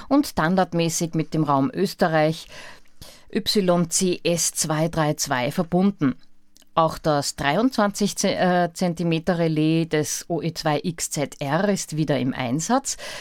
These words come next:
Es wurden Frequenzstabilität und Relaisablaufsteuerung überarbeitet und die Leistung etwas erhöht. Q R G ist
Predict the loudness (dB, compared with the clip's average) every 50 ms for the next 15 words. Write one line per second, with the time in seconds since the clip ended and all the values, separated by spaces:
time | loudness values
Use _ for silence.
0 | -14 -10 -6 -4 -4 0 0 0 2 4 2 2 0 -2 -4 -6 -2 0 0 2
1 | 2 2 0 0 -2 -2 0 0 -2 0 0 -2 -2 -2 -4 -2 0 0 0 2
2 | 2 0 0 2 2 2 2 2 2 2 2 0 0 -2 -2 -4 0 2 2 2
3 | 2 0 -2 0 0 2 4 2 2 2 2 2 2 2 0 -2 -2 -2 -2 -2
4 | -2 -4 -4 0 2 2 2 2 2 2 0 0 0 -6 -14 -14 -14 -14 -6 -4
5 | -4 -4 -2 -2 -2 0 0 0 0 -2 -4 -4 -4 -4 -4 -2 -2 -4 -4 -2
6 | 0 0 0 0 0 -2 0 2 2 2 2 2 0 -2 -12 -16 -20 -20 _ -20
7 | -20 -20 -20 -14 -4 0 2 2 2 2 0 0 -2 0 0 0 0 0 0 0
8 | 0 0 -6 -10 -10 -10